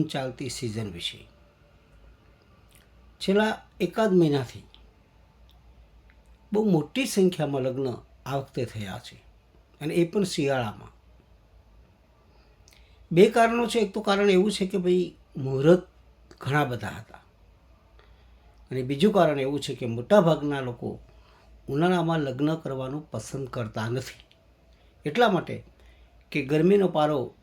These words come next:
દર વર્ષે વધતો જાય છે અને મહેમાનો માટે બધી જ સગવડતાઓ કરવી,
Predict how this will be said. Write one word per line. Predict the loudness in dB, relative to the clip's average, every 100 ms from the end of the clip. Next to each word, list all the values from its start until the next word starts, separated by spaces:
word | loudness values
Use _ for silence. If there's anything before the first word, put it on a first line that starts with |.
| -2
દર | 2 2
વર્ષે | 2 -2 -4 -4
વધતો | -4 -6 -6 -4
જાય | -6 -8 -12
છે | -16 -20 _ _ _ _ -20 _ -12 -4
અને | -2 -2 -6
મહેમાનો | -4 -2 0 0
માટે | -2 -4 -4 -8 -8 -20 _ _ -20 _ -20 _ _ _ _ _ -12
બધી | -8 -2 6 6
જ | 6
સગવડતાઓ | -4 -4 -2 -2 0 -2 -2
કરવી, | -4 -8 -8